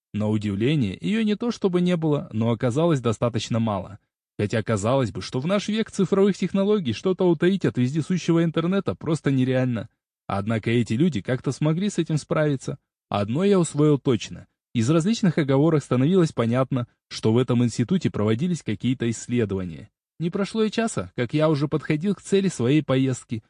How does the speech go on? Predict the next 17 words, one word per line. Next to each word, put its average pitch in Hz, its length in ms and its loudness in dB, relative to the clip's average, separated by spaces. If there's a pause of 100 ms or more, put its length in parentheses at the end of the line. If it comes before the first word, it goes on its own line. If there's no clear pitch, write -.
(120)
серому 185 640 2
величественному 165 840 2
зданию 175 520 2
с 113 60 -4
большими 120 440 2
окнами 117 480 2
и 110 220 -2
воистину 107 640 2
монументальной 107 840 2
входной 107 420 0
группой. 98 480 -2 (440)
«Какая 117 520 -4
же 110 180 -2
тут 117 180 -4
может 117 300 2
быть 113 180 0
секретность, 110 680 -4